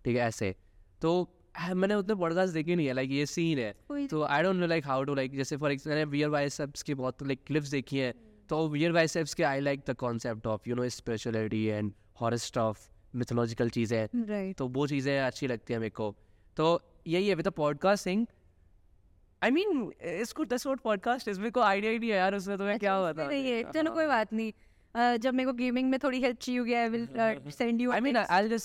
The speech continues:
Speaker 1: say कि if you are, the, what you are doing with the podcast
Speaker 2: Yeah।
Speaker 1: is good only, ठीक है? ऐस-, ऐसे ही वर्क
Speaker 2: या,
Speaker 1: करता
Speaker 2: हाँ,
Speaker 1: है।
Speaker 2: मैं यही कह रही थी कि थोड़ा जैसे vibe you have seen, थोड़ा बहुत अभिनव वाला एपिसोड you were saying कि थोड़ा
Speaker 1: हम्म,
Speaker 2: इधर-उधर you have
Speaker 1: हम्म।
Speaker 2: seen। So, उस वे में अभी हमारा जो एपिसोड हुआ।
Speaker 1: I mean, if I give you a, like, थोड़ा सा वो,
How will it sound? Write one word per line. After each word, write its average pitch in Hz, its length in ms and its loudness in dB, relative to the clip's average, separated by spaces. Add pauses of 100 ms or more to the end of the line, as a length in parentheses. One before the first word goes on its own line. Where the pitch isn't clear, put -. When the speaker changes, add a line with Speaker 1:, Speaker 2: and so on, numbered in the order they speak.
Speaker 1:
say 220 80 0
कि 202 300 0
if - 60 -12
you 196 120 0
are, 180 300 2 (540)
the, 165 140 -4
what 165 100 2
you 185 100 4
are 180 80 4
doing 165 180 2
with 165 120 0
the 165 220 4
podcast 190 440 2 (160)
Speaker 2:
Yeah। 202 340 0
Speaker 1:
is 143 120 -4
good 165 160 4
only, 107 400 -2
ठीक 131 140 -4
है? 123 200 0
ऐस-, - 160 -12
ऐसे 139 240 -6
ही 143 60 -2
वर्क 135 200 -2
Speaker 2:
या, 349 120 6
Speaker 1:
करता 320 100 -2
Speaker 2:
हाँ, 339 80 2
Speaker 1:
है। 330 60 -2
Speaker 2:
मैं 392 60 -2
यही 415 180 -2
कह 415 100 -2
रही 285 120 2
थी 285 140 -4
कि 320 160 -2
थोड़ा 294 300 0
जैसे 311 300 -2
vibe 254 260 2
you 262 220 0
have - 100 -10
seen, 277 200 -2
थोड़ा 254 160 2
बहुत 254 160 -2
अभिनव 233 360 -2
वाला 226 220 2
एपिसोड 220 420 -4
you 214 100 -6
were 214 140 -2
saying 214 200 -4
कि 208 60 -6
थोड़ा 233 180 -4
Speaker 1:
हम्म, - 80 -4
Speaker 2:
इधर-उधर 196 320 -6
you 196 160 -8
have - 140 -16
Speaker 1:
हम्म। 190 160 -10
Speaker 2:
seen। - 460 -16
So, 277 100 4
उस 262 260 -4
वे 247 160 2
में 233 140 2
अभी 233 220 2
हमारा 226 360 4
जो 240 120 -2
एपिसोड 226 420 -2
हुआ। 196 280 -2
Speaker 1:
I 165 120 4
mean, 208 260 4
if - 60 -4
I 196 100 4
give 151 140 0
you 175 100 2
a, 160 140 4
like, - 320 -6
थोड़ा 135 140 2
सा 139 260 0
वो, 135 360 -2